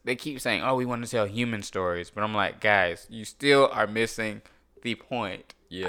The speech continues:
Speaker 1: I don't go to a Transformers movie to
Speaker 2: Just
Speaker 1: see
Speaker 2: yeah.
Speaker 1: a human story. Now, sometimes when you d-, like, the first time y'all
Speaker 2: You
Speaker 1: did
Speaker 2: can
Speaker 1: Humans,
Speaker 2: sprinkle it in.
Speaker 1: yeah, the first time you did Humans,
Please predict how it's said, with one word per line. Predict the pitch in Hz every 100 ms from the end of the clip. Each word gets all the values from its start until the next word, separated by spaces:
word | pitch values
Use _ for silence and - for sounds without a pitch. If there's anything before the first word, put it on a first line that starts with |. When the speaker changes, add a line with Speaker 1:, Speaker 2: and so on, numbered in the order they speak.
| 117
Speaker 1:
I |
don't | 135 156 151
go | 139 143
to | 147 135
a |
Transformers | 117 123 107 - 123 120 107
movie | 107 104 98 95
to | -
Speaker 2:
Just | 98
Speaker 1:
see | - 104 101 98 - -
Speaker 2:
yeah. | 127 139
Speaker 1:
a | 120
human | 117 127 117
story. | - 117 104 -
Now, | 123 131
sometimes | - 151 156 151 147 143
when | 139 139
you | 139
d-, | - - _ -
like, | 127
the | 113
first | 139 151
time | 175 151
y'all | 151 143
Speaker 2:
You | 139
Speaker 1:
did |
Speaker 2:
can | 143
Speaker 1:
Humans, | 143 143 143 -
Speaker 2:
sprinkle | 78 69
it |
in. | 185 220 151
Speaker 1:
yeah, | 151
the | 139
first | 165 165
time | 165
you | 160
did | 151
Humans, | 151 143 143 139